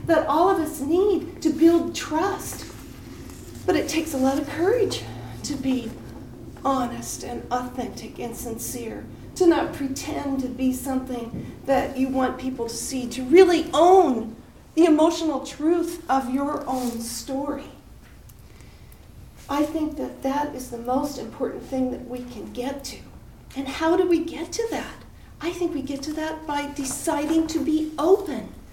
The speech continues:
by being intentionally vulnerable. 'Cause it's vulnerability that really brings the great joy in our life. It's vulnerability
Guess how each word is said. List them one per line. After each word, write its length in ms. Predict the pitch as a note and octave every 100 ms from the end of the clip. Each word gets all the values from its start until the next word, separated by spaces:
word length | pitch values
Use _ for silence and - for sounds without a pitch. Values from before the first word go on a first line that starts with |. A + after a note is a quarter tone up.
| - - - - -
by 140 | D4+ D4+
being 520 | - D4+ D#4+ E4 -
intentionally 1120 | C#4+ C#4+ - D4 D4 - D#4 D#4 D#4+ D#4+ E4+ E4+ - - -
vulnerable. 760 | G#3 B3 E4 D#4 A#3+ - - - - - -
'Cause 140 | - E4+
it's 160 | -
vulnerability 1080 | - C#4 F4+ G#4 D#4+ - D4+ F#4+ F#4 B3+ - - - - -
that 360 | - C4 B3 - - - - C4+
really 300 | F#4 G4 C4+
brings 480 | C4 D4 E4+ D#4
the 80 | -
great 280 | C4+ C4 B3+
joy 280 | - C4 D#4
in 160 | C#4
our 140 | A3 A3
life. 400 | A3+ B3+ A#3 - - -
It's 160 | C4
vulnerability 1120 | - D4 D#4 D#4 B3+ C#4 D#4+ F4+ C4+ A3 G#3+